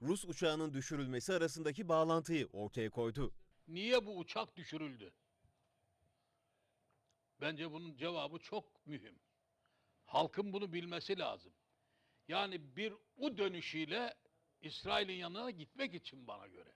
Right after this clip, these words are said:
Speaker 2: Hiç başka bir sebep yok. Bizim hava sahasını ihlal etmiş de onun için düşürmüşler. On beş dakika ihlal edene sen bir şey etmedin ya. Urfa'nın üzerinde geçip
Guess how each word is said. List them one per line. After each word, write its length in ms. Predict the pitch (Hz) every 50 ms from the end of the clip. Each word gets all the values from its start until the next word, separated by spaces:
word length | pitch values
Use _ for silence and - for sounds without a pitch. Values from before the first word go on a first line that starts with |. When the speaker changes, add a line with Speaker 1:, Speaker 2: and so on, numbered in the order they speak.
| _ _ _ _ _ _ _ _ _ - _ _ _ _ _ _ _ _ _ _ _ _ _ -
Speaker 2:
Hiç 340 | 165 233 269 - - - -
başka 340 | 190 196 - - - 196 170
bir 60 | 160
sebep 420 | - - 170 156 151 147 - -
yok. 160 | 147 123 101 - _ _ _ _ _ _ _ _
Bizim 240 | - 165 175 190 160
hava 300 | 135 - 185 202 196 170
sahasını 460 | - - 175 165 156 - - 160 151
ihlal 340 | 135 127 127 147 156 156 156
etmiş 400 | 156 156 - _ 220 254 - -
de 180 | 269 247 - - _ _ _ _ _ _ _ _ _ _ _ -
onun 200 | - 233 240 214
için 280 | 196 - - 233 220 214
düşürmüşler. 640 | 196 - - 208 202 196 190 - - - - 135 117 101 _ _ _ _ -
On 240 | 175 202 214 226
beş 240 | 240 240 - - -
dakika 320 | 220 220 - _ - 240 240
ihlal 380 | 214 180 180 233 233 240 233
edene 320 | 240 226 214 233 240 247 -
sen 280 | - 254 254 254 254
bir 40 | 254
şey 200 | - 247 233 214
etmedin 360 | 180 - - 160 165 147 151
ya. 320 | 160 160 151 165 208 190 - _ _ _ _ _ _ _ _ _ _ _ _ _ _ _ _ _ _ _ _ _ _ _ _ _ _ _ _ _ _ _ _ _ _ _ -
Urfa'nın 460 | 180 208 214 160 - 208 240 240 247
üzerinde 500 | 233 185 156 202 220 214 214 208 202 208
geçip 380 | 190 196 196 - - - 202